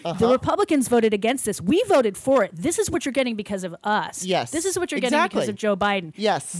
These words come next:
Speaker 1: They can, they can run on, "Oh, it was bad." No, it's not bad.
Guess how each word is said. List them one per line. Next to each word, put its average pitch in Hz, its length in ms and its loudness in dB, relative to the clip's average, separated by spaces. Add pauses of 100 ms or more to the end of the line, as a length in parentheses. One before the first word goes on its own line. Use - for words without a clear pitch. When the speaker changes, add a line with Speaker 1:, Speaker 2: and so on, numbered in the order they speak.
Speaker 1:
They 311 180 4
can, 285 280 -2
they 262 140 2
can 269 180 -2
run 262 160 0
on, 214 280 -2 (120)
"Oh, 269 340 4
it 233 100 2
was 214 160 -2
bad." 220 200 -2
No, 262 140 -6
it's 254 120 -6
not 294 160 -4
bad. - 240 -12